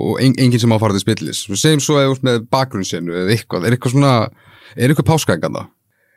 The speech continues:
Er einhverju elementar sem að svona eru, sem, sem eiga eftir að fá okkur til að hugsa, "Ó, dö,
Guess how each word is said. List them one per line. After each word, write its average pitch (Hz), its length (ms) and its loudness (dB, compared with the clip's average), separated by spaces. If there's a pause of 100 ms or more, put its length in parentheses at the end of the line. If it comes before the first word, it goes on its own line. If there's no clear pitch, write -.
(120)
Er 135 240 2
einhverju 127 240 0
elementar 135 480 0
sem 123 160 0
að 117 80 -4
svona 120 180 0
eru, 131 220 2 (440)
sem, 135 200 -2 (100)
sem 117 160 -2
eiga 117 160 0
eftir 110 160 -8
að 104 60 -6
fá 123 80 0
okkur 107 180 -6
til 104 80 -4
að 104 80 -2
hugsa, 101 220 -4 (500)
"Ó, 135 160 -2
dö, 139 140 2